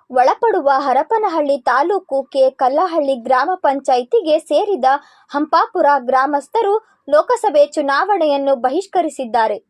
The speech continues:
ಕಾರಣ, ಇಪ್ಪತ್ತು ವರ್ಷಗಳಿಂದ ಈ ಗ್ರಾಮಕ್ಕೆ ಬಸ್ಸಿನ ಸೌಲಭ್ಯದಿಂದ ವಂಚಿತರಾಗಿದ್ದಾರೆ. ಗ್ರಾಮದಲ್ಲಿರುವ ಮಕ್ಕಳು ಪಟ್ಟಣಕ್ಕೆ ವಿದ್ಯಾಭ್ಯಾಸಕ್ಕೆ ಹೋಗಲು ಸಾಧ್ಯವಾಗದೆ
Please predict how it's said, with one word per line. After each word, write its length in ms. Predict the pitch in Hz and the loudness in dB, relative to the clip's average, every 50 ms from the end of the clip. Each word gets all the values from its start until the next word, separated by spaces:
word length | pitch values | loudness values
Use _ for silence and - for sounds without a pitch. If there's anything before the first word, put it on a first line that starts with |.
| _ _ _ _ _ _ _ _ _ _ | _ _ _ _ _ _ _ _ _ _
ಕಾರಣ, 380 | 302 277 277 262 302 427 392 330 311 359 330 - | 0 2 2 2 2 0 0 0 0 -2 -2 -6
ಇಪ್ಪತ್ತು 480 | 277 311 - - 480 480 - - 403 | -8 -10 -2 -2 -2 -2 0 -2 0
ವರ್ಷಗಳಿಂದ 680 | 320 294 294 - - 311 - 262 262 285 - 480 427 349 311 - - | 0 0 -2 0 -2 -2 0 2 0 0 0 0 0 0 0 0 -2
ಈ 200 | 262 320 403 415 - | -4 -4 -4 -2 0
ಗ್ರಾಮಕ್ಕೆ 520 | 302 294 269 254 269 - - _ 311 302 302 | 0 0 0 0 0 -4 -4 _ -2 -2 0
ಬಸ್ಸಿನ 440 | 247 269 277 277 - - 427 415 330 302 302 - | 0 0 -2 -2 -4 -6 -4 -2 -2 -2 0 0
ಸೌಲಭ್ಯದಿಂದ 720 | 294 277 302 330 415 415 339 294 294 262 247 370 403 359 320 | 0 2 2 2 0 -2 0 0 0 0 0 -2 -2 0 0
ವಂಚಿತರಾಗಿದ್ದಾರೆ. 1200 | 311 254 247 254 302 - 403 381 - 330 302 277 262 240 226 240 208 214 220 214 202 196 - - _ _ _ _ _ _ _ _ _ - _ _ 247 | 0 0 0 -2 -2 -6 -6 -2 -2 0 0 0 -2 -2 -6 -8 -4 -2 0 0 0 -2 -8 -12 _ _ _ _ _ _ _ _ _ -20 _ _ -8
ಗ್ರಾಮದಲ್ಲಿರುವ 840 | 240 285 277 262 285 339 427 427 359 349 320 302 294 277 269 269 269 | -2 0 0 0 0 0 -2 0 0 0 0 0 -2 0 0 0 0
ಮಕ್ಕಳು 560 | 262 262 254 247 - _ 453 440 330 349 370 | 2 0 -2 -4 -2 _ -2 0 2 0 0
ಪಟ್ಟಣಕ್ಕೆ 680 | 370 - 269 262 - - 427 427 427 - _ 320 302 269 | 0 0 -2 -2 -2 -4 -2 -2 -4 -4 _ -2 -2 -2
ವಿದ್ಯಾಭ್ಯಾಸಕ್ಕೆ 880 | 277 254 226 240 311 359 359 359 339 311 294 - 285 277 - - 277 | -2 -6 -2 0 0 0 0 0 -2 -2 0 -2 -4 -4 -4 -2 -2
ಹೋಗಲು 540 | 269 254 262 254 254 - 440 403 339 370 392 | 0 0 0 -2 0 0 0 0 0 -2 -2
ಸಾಧ್ಯವಾಗದೆ 840 | - - 285 262 277 277 311 403 349 311 262 262 311 403 311 294 | -4 -2 -2 -2 -2 0 0 0 2 2 2 2 0 0 0 0